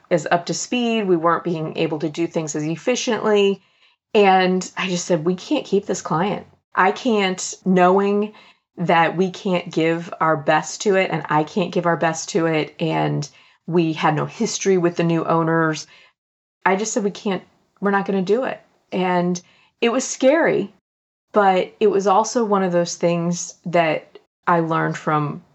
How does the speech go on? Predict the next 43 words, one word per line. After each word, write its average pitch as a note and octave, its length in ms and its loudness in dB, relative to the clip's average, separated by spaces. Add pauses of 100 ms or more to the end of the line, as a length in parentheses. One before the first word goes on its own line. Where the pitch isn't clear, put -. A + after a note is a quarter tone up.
(120)
the - 80 -2
twenty E3+ 320 0
ten A3 320 -2
incident D#3 680 0
with D#3 160 -6
my D3+ 160 -2
client D#3 460 -4
that D3 100 -2
wouldn't D#3 180 0
let D3+ 140 -2
me D3+ 80 -4
fire G3+ 400 2
them, D#3 240 -2 (440)
to G#3 120 -2
do A3 240 2
it - 140 -2
quickly. - 680 -6 (760)
I, F3 320 4
I A#3 140 2
didn't A#3+ 260 2
let F3+ 220 2
this G3+ 220 -2
one F3+ 160 2
linger. F#3+ 300 2
I E3 100 2
knew C4 320 2
that A3 140 0
if G3 100 -4
I G3 120 4
let F#3+ 240 2
this G3+ 200 -4
one F3 160 2
linger F3 340 2
while D3+ 300 2
I F3+ 440 0 (340)
was F3 260 2
not E3+ 720 0 (300)
a F3+ 100 -2
hundred F#3+ 280 0
percent F3+ 640 0
and D#3 440 -2
able E3+ 360 0
to E3 540 -2